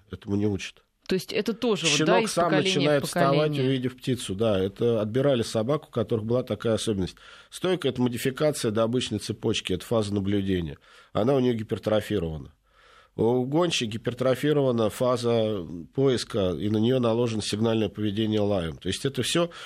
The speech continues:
Speaker 1: очень сложные селекционные признаки, которые получились в результате очень длительного искусственного отбора. И вот печально, что сейчас, благодаря выставкам, это всё очень быстро разрушается, и грани между породами, они стираются. Потому что когда собак поро-, разводят по красоте, но не учитывают их,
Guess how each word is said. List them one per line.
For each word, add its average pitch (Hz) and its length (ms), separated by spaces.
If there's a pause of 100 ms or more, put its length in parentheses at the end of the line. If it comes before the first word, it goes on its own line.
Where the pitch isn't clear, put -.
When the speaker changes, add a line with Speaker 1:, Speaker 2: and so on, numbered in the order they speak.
(160)
Speaker 1:
очень 135 260
сложные 143 400
селекционные 120 540
признаки, 113 480
которые 104 320
получились 120 400
в - 60
результате 110 500
очень 104 180
длительного 107 380
искусственного 101 540
отбора. 101 400 (580)
И 101 180
вот 107 180
печально, 127 520
что - 180
сейчас, 147 420
благодаря 120 480
выставкам, 135 460
это - 80
всё 123 120
очень 113 220
быстро 127 280
разрушается, 104 760
и 87 120
грани 110 400
между 98 240
породами, 104 460
они 95 100
стираются. 107 640 (460)
Потому 110 300
что - 100
когда 120 140
собак 127 420
поро-, 117 420
разводят 120 480
по 110 100
красоте, 120 640
но 92 120
не 104 120
учитывают 107 640
их, - 240